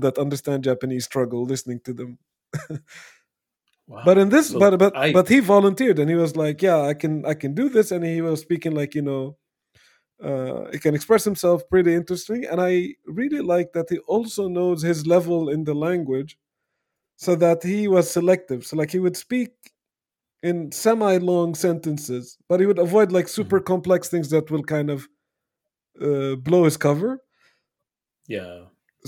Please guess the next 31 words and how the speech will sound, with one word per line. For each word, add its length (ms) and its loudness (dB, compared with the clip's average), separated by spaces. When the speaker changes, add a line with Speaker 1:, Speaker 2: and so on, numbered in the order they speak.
Speaker 1:
So 100 8
he 80 8
comes 240 2
Speaker 2:
I 60 8
know 60 0
Speaker 1:
across, 240 4
like, 60 4
you 40 6
Speaker 2:
exactly 80 2
Speaker 1:
watch 160 4
Speaker 2:
what 80 4
Speaker 1:
an 60 4
Speaker 2:
you 80 0
Speaker 1:
entire 240 4
Speaker 2:
mean. 100 -8
Speaker 1:
season, 300 -2
he 100 -2
goes 160 2
like, 140 -6
"This 180 -2
guy 140 2
is 140 -4
fluent." 280 -2
And 120 2
then, 100 2
like, 120 4
you, 80 6
you, 120 2
Speaker 2:
<laughs> 140 -6
Speaker 1:
you 60 6
read 120 4